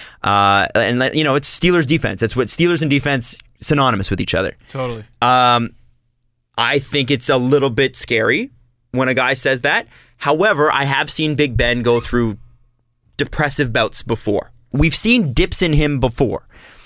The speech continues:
Speaker 1: And there are people that are just prone to that. I think everybody is. So I wonder if it's a, just a bad moment. If he was, they caught him at a low moment. Jacksonville's defense is really good and ate
Speaker 2: I
Speaker 1: them
Speaker 2: always say
Speaker 1: alive.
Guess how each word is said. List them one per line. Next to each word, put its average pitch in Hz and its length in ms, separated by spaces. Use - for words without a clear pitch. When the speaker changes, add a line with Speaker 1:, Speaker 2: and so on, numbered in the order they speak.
Speaker 1:
And 165 140
there 180 80
are 180 100
people 208 280
that 196 140
are 175 60
just 156 180
prone 151 200
to 147 80
that. 90 120
I 104 60
think 120 160
everybody 117 360
is. - 200
So 165 120
I 160 60
wonder 190 260
if 156 200
it's 147 120
a, 143 60
just 135 340
a 131 60
bad 107 280
moment. 98 440
If 110 120
he 127 100
was, 113 200
they 117 140
caught 165 260
him 165 80
at 160 80
a - 20
low 139 220
moment. 117 400
Jacksonville's 135 760
defense 120 460
is 104 140
really 127 520
good 117 360
and 107 280
ate 131 80
Speaker 2:
I 160 120
Speaker 1:
them 160 120
Speaker 2:
always 156 100
say 123 60
Speaker 1:
alive. 123 420